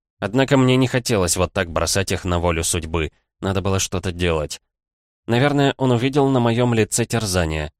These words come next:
потому что вновь заговорил, но чуть более уверенным голосом. «Просто разбей»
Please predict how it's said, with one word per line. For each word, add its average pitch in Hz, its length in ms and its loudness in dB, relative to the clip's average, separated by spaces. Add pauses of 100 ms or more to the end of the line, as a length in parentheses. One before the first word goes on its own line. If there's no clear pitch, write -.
(120)
потому 87 280 0
что 87 200 0
вновь 87 280 -2
заговорил, 85 580 0
но 80 280 -2
чуть 78 260 -6
более 82 400 -2
уверенным 82 640 -4
голосом. 80 560 -2 (680)
«Просто 117 540 -6
разбей» 92 720 -8